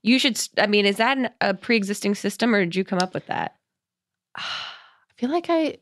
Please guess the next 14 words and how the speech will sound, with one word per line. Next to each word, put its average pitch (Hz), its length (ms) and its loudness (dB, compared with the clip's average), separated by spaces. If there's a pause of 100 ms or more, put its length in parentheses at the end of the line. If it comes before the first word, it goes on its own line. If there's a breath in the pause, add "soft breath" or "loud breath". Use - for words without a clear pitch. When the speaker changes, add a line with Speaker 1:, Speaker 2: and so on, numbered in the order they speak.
(100)
Speaker 2:
mm, 269 720 4
maybe 269 300 6
I've 302 100 0
heard 233 140 2
it 214 100 2
on 175 140 2
YouTube 180 360 0
or 214 100 0
something. 226 600 0 (480 soft breath)
I 240 40 6
Speaker 1:
Either 277 160 8
Speaker 2:
don't 240 100 6
know. 208 40 8
Speaker 1:
way, 160 320 4